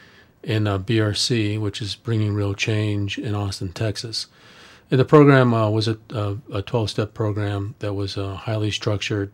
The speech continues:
um, with, um, a very strong peer recovery group, um, which had a ninety-day program and then a step-down, uh, program, uh, leading into sober living, life coaches,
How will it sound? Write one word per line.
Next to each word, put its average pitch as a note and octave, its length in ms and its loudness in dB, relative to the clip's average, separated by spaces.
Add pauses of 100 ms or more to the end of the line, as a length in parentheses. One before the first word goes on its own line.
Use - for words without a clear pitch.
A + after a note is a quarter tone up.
(120)
um, G2+ 560 -6
with, G2+ 260 -8
um, G2+ 340 -8 (520)
a - 80 -10
very G#2+ 240 -4
strong G#2 480 -4
peer G#2+ 360 -6
recovery G2+ 440 -4
group, G#2+ 380 -6 (880)
um, G#2+ 440 0 (100)
which A2+ 240 -4
had A2 160 0
a G#2+ 60 -2
ninety-day A2 380 0
program A2 640 -2
and G#2 100 -4
then G#2 140 -2
a G2 80 -4
step-down, G#2+ 840 -2
uh, G2+ 200 -6
program, G#2 800 -4 (520)
uh, G#2 240 -6
leading G2+ 320 -4
into G2+ 360 -4
sober G#2 360 -2
living, A2 600 -2
life G2+ 260 -4
coaches, G#2 640 -4